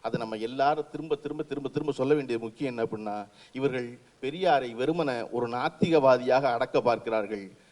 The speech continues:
ஏன் தெரியுமா? பெரியார் பேசின மிச்ச விஷயம் பூரா அவனுக்கு ரொம்ப உடன்பாடு இல்லாதது.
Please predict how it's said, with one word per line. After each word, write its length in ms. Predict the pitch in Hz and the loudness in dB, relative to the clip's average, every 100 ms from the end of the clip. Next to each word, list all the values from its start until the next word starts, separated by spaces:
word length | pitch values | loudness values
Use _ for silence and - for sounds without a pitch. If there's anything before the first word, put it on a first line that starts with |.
| - | 0
ஏன் 220 | 139 160 | 2 4
தெரியுமா? 480 | 139 117 120 127 107 - - | 0 -2 -2 -2 -6 -8 0
பெரியார் 380 | 151 180 170 185 | 2 4 2 0
பேசின 340 | 127 127 117 | -6 -6 -8
மிச்ச 200 | 123 180 | -2 -2
விஷயம் 380 | 151 135 127 120 | -2 -4 -6 -6
பூரா 300 | 127 165 294 - _ _ | -2 -2 -4 -10 _ _
அவனுக்கு 280 | 131 131 113 | -6 -6 -6
ரொம்ப 220 | 120 147 | -8 -2
உடன்பாடு 460 | 131 139 147 131 113 | 0 2 4 4 4
இல்லாதது. 420 | 110 107 104 87 | 2 0 0 -6